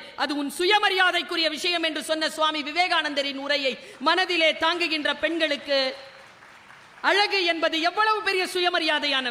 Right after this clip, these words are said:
விஷயம். நான் இன்னைக்கு காலையில தான் ஒரு மீட்டிங்ல குழந்தைகளுக்கு, ஆண் குழந்தைகளும் பெண் குழந்தைகளும் கூடியிருந்தார்கள் ஆயிரக்கணக்கில். அவங்க கிட்ட சொன்ன பெண் குழந்தைகளை பார்த்து சொன்னேன், பெரிதினும் பெரிது கேள் சொல்றோம்ல, எது பெரிய விஷயம்? நாம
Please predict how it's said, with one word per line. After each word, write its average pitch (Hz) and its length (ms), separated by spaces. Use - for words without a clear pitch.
விஷயம். 151 260
நான் 294 140
இன்னைக்கு 320 260
காலையில 359 480
தான் 349 160
ஒரு 311 160
மீட்டிங்ல 311 480
குழந்தைகளுக்கு, 302 520
ஆண் 330 280
குழந்தைகளும் 277 480
பெண் 302 180
குழந்தைகளும் 285 500
கூடியிருந்தார்கள் 330 720
ஆயிரக்கணக்கில். 285 640
அவங்க 247 200
கிட்ட 277 260
சொன்ன 285 380
பெண் 277 160
குழந்தைகளை 262 400
பார்த்து 254 260
சொன்னேன், 233 320
பெரிதினும் 392 520
பெரிது 359 340
கேள் 370 280
சொல்றோம்ல, 339 420
எது 381 260
பெரிய 359 320
விஷயம்? 285 360
நாம 330 160